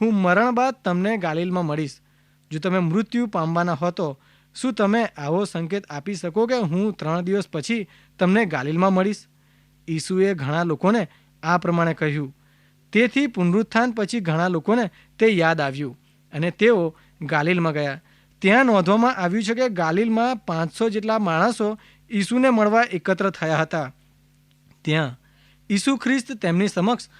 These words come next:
પ્રગટ થયા અને તેઓને આજ્ઞા આપી કે તમે જઈને સર્વ દેશનાઓને શિષ્ય કરો, બાપ તથા દીકરા તથા પવિત્ર આત્માને નામે તેઓને બાપ્તિસ્મા આપતા જાઓ. મેં તમને જે જે આજ્ઞા કરી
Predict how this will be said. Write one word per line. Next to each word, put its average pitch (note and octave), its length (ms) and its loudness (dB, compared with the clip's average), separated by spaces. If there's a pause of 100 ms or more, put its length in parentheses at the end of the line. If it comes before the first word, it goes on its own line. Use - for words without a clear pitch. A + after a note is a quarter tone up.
(240)
પ્રગટ G3 320 2
થયા D3 360 -4 (280)
અને D#3+ 140 -2
તેઓને G#3 460 2
આજ્ઞા E3 360 -4
આપી F#3+ 320 -4
કે F3 240 -2 (300)
તમે G#3 220 4
જઈને B3+ 500 2
સર્વ F#3+ 420 0
દેશનાઓને F3+ 640 0 (280)
શિષ્ય A3 380 -2
કરો, D#3 340 -6 (360)
બાપ D3+ 340 2 (380)
તથા F3 200 0
દીકરા F3 440 -2 (240)
તથા F#3+ 220 2
પવિત્ર A3 500 0
આત્માને G3+ 580 0
નામે F#3 380 2 (400)
તેઓને A#3+ 420 4
બાપ્તિસ્મા G#3 580 0
આપતા D#3+ 380 -2
જાઓ. D3+ 340 -2 (360)
મેં D#3+ 200 0
તમને G3 420 4
જે F3+ 260 4
જે A3+ 200 2
આજ્ઞા E3 460 -4
કરી F#3 380 -4